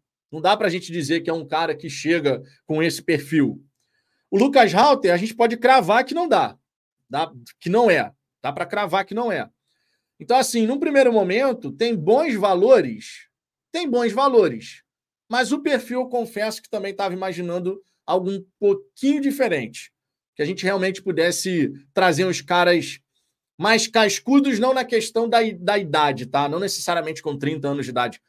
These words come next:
mas cascudos na, sim, na questão de já terem passado por momentos decisivos e pra lá de importantes. E, especialmente,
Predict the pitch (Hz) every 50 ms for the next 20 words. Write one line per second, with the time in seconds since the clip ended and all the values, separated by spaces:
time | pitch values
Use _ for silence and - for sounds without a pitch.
0 | _ _ _ _ _ - 165 202 226 220 226 - 226 208 175 - - _ - 220
1 | 262 269 254 240 196 220 220 214 - - 208 196 190 - 180 190 190 185 180 -
2 | 190 175 175 - - 208 226 202 220 214 165 - - - _ _ _ _ _ _
3 | _ _ _ - 127 185 196 190 - _ - 262 277 277 262 247 226 226 208 196
4 | 175 - - 202 196 214 202 185 180 - 208 190 196 196 190 175 165 165 180 196
5 | 202 196 202 190 156 156 156 190 180 - - 185 170 143 117 123 160 196 220 214
6 | 190 208 220 202 180 - - - _ _ _ - 165 190 190 - - 220 214 196
7 | 185 196 208 202 170 196 190 196 196 190 196 - 160 143 127 117 - - 107 -
8 | - - _ _ _ _ _ _ - 180 185 240 330 - - - _ _ _ _
9 | _ _ - - - 156 156 - 202 190 156 147 156 175 - - -